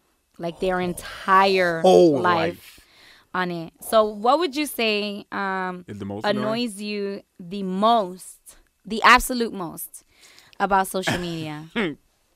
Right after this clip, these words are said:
Speaker 2: Two things. Can I, can I give,
Speaker 1: Okay.
Speaker 2: can I give two?
Speaker 1: Okay.
Speaker 2: All right. One is, and this goes back to a joke I heard. Somebody said there are, I'm gonna say people on Instagram, <laughs> uh, who look like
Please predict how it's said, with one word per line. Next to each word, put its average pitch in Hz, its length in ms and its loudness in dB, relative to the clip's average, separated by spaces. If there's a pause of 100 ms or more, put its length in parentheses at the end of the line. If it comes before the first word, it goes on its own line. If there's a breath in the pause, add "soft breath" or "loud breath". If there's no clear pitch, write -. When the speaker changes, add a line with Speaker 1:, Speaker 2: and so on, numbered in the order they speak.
Speaker 2:
Two 196 160 -2
things. 135 320 -2 (200)
Can - 100 -4
I, 127 40 0
can 127 140 -2
I 135 40 2
give, 147 100 0
Speaker 1:
Okay. 185 60 -2
Speaker 2:
can 147 100 2
I - 40 4
give 135 140 -6
two? 165 240 -6 (220 soft breath)
Speaker 1:
Okay. 165 300 -16
Speaker 2:
All 131 60 0
right. 117 160 0 (300)
One 180 640 -2
is, 113 600 -2 (160)
and 120 180 -4
this 147 120 -4
goes 156 180 -2
back 127 200 -2
to 123 100 -8
a 117 60 -4
joke 113 320 -8
I 120 120 -6
heard. 98 340 -10
Somebody 131 400 -6
said 104 440 -4 (1200)
there 120 240 -2
are, 120 280 2
I'm 110 160 -14 (280)
gonna 135 120 -2
say 147 160 0
people 123 480 -8 (200)
on 117 140 -6
Instagram, 113 840 -6 (340)
<laughs> - 340 -20
uh, 104 360 -6 (720)
who 139 120 -2
look 139 200 2
like 127 200 0